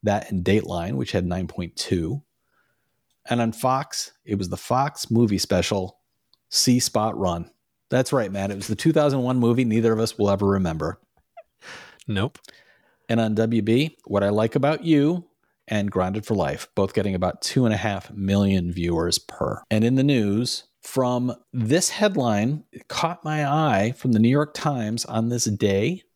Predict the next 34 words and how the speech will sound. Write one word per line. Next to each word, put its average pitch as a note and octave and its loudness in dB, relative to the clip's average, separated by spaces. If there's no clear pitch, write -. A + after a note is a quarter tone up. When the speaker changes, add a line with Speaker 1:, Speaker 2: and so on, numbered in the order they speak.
Speaker 1:
October A#2+ -2
fifteenth, A#2+ -2
two C3+ 0
thousand B2+ 2
four. A2 2
Company F3 0
news, E2 -6
Starbucks C#3 0
plans B2 -4
to G2 0
expand A#2 0
by F2+ 0
fifteen C#3 -4
thousand A#2 0
stores F2 0
in F2+ -4
the F2+ -4
U F#2 0
S. - -4
I - 0
just A#2+ 0
thought D#3 0
it C#3 -4
was C3+ -2
interesting F#2 -2
that G2+ 0
that A2 -2
was A#2 -2
news A2+ 2
back G2+ 0
in G#2 -2
two G2+ 0
thousand F#2 0
four, F2+ 0